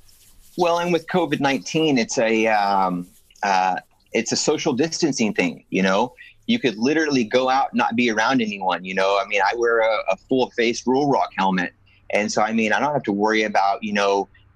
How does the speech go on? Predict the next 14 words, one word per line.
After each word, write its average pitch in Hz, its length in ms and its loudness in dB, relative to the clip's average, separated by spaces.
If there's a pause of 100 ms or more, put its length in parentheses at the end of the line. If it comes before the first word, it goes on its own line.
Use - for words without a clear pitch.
(100)
getting 113 200 2
close 123 340 -2
to 107 100 -4
anyone. 110 520 0
I 107 80 0
mean, 110 160 2
I'm 104 140 0
going 117 300 0
twenty, 127 320 0
twenty 131 260 -2
miles 127 320 0
an 135 60 -2
hour. 139 320 0
So 101 400 -2